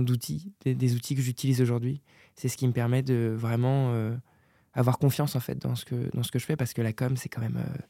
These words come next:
terriblement abstrait. Euh, c'est des mots, c'est des, c'est des concepts, c'est des idées, c'est de... Donc pour, euh, pour être sûr que ce qu'on me propose, euh, dans une présentation, ça peut avoir un vrai impact et un vrai écho, c'est important de, d'avoir des preuves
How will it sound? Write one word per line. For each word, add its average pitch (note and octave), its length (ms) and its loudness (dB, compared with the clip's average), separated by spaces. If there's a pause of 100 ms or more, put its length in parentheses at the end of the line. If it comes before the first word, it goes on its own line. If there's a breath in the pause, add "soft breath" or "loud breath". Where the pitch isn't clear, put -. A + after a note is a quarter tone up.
(240)
terriblement A#2 480 4
abstrait. - 460 -2 (640 loud breath)
Euh, C3+ 160 -2
c'est A#2 200 -2
des A2+ 120 2
mots, C#3 400 8
c'est C#3 180 -4
des, A#2 260 0
c'est C3 120 -8
des A2+ 120 0
concepts, C#3 560 -2
c'est - 240 -8
des A#2 260 -2
idées, C#3 420 2
c'est - 280 -10
de... B2 160 -2 (1080 soft breath)
Donc B2 220 2
pour, A2+ 320 -4
euh, G#2+ 100 0
pour - 220 -6
être A#2 100 -2
sûr C3+ 300 -4
que A#2 440 -2
ce B2+ 120 -8
qu'on - 140 -4
me A#2 40 0
propose, C3 480 0
euh, A#2 240 0
dans A#2 140 -2
une A#2+ 120 0
présentation, A#2+ 680 -2
ça - 140 -6
peut - 120 -6
avoir A#2 200 0
un A2+ 80 0
vrai A#2+ 300 0
impact B2 600 -4
et C3+ 60 -2
un A#2+ 100 2
vrai A#2 200 0
écho, C#3+ 280 -2 (360 soft breath)
c'est - 160 -8
important B2 420 -4
de, A#2 360 -2 (600)
d'avoir A#2 180 2
des A#2 80 2
preuves C#3 300 -2